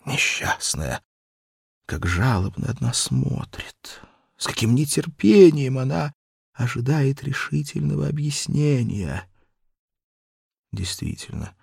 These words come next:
глаза, покоившиеся на докторском лице, были полны самой нежной любви, самой горячей, трескучей, бешеной страсти.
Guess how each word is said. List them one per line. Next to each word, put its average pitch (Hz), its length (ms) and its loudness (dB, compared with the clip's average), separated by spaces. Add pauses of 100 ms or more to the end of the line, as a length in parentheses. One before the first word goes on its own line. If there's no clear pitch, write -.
(440)
глаза, 92 580 2
покоившиеся 90 720 -4
на 87 120 0
докторском 87 640 -2
лице, 104 560 -2 (540)
были 98 180 2
полны 101 380 2
самой 135 460 2
нежной 127 420 2
любви, 98 640 0 (420)
самой 104 320 4
горячей, 104 880 6 (260)
трескучей, 117 1120 4 (360)
бешеной 92 680 0
страсти. - 920 -8